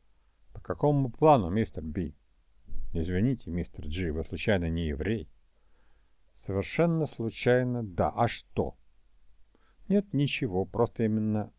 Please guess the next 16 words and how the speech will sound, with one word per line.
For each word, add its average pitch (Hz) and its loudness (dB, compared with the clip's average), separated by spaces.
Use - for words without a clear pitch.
евреи 98 0
предпочитают 131 0
отвечать - -4
вопросом 95 -4
на 90 -2
вопрос. 80 -6
Ну, 151 0
все - -2
пока 151 2
идет 135 0
по 135 -2
нашему 131 -2
плану, 160 2
не 87 -2
так - 0
ли? - -10